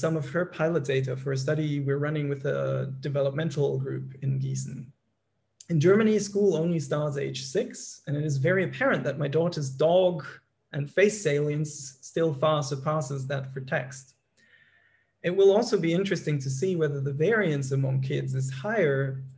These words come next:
than that which we see for adults. Are there canonical attention priors which children have yet to learn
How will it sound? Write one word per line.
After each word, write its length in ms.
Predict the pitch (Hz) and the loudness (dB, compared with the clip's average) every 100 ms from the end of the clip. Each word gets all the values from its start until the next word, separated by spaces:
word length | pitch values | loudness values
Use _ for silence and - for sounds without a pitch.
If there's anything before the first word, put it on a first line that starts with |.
| _ _ _ | _ _ _
than 140 | 147 151 | -2 0
that 220 | 151 135 | 0 -2
which 140 | 147 - | -6 -4
we 160 | 143 131 | -6 -4
see 120 | 143 | -4
for 220 | 131 135 | -4 -4
adults. 460 | 131 - 131 - - - _ _ _ 151 | -2 0 0 -4 -10 -18 _ _ _ -2
Are 80 | 156 | 2
there 300 | 151 143 135 151 | 2 2 -2 -2
canonical 560 | 151 180 190 190 147 | 2 2 0 -2 -2
attention 460 | 131 135 180 175 143 135 | -2 -2 -4 -2 -4 -4
priors 400 | 254 226 170 147 | -2 2 0 0
which 340 | 147 143 - - | -6 -8 -12 -4
children 340 | 190 190 175 165 | 0 0 0 -2
have 120 | 156 151 | -2 -4
yet 240 | 175 - | -4 -6
to 180 | - 156 | -8 -2
learn 240 | 190 160 | 0 0